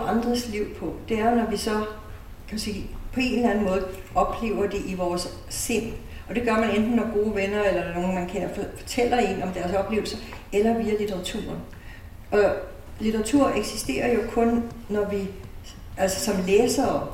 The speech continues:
forestiller oss den. Ellers det kunne være en juridisk tekst eller en tekst om en bilmotor, de der ord, ikke? Det er ikke som en film, hvor alting er skabt.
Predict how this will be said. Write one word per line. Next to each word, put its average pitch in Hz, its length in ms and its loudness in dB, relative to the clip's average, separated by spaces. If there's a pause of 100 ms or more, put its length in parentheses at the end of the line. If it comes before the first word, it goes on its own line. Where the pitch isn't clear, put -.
(120)
forestiller 226 580 0
oss 143 180 -4
den. - 240 -6 (220)
Ellers 220 180 -2
det 214 160 -2
kunne 208 120 0
være 190 160 4
en 190 60 0
juridisk 240 440 0
tekst 214 320 0
eller 175 160 -2
en 170 80 -4
tekst - 320 -4
om 196 60 -2
en 185 140 0
bilmotor, 214 540 0 (220)
de - 160 -8
der 151 60 -2 (140)
ord, - 240 -4
ikke? 220 100 4 (300)
Det 175 40 -4
er 185 40 0
ikke 190 120 0
som 220 160 2
en 185 80 0
film, - 400 -2
hvor 180 260 2
alting 175 380 -2
er 175 100 0
skabt. - 440 -2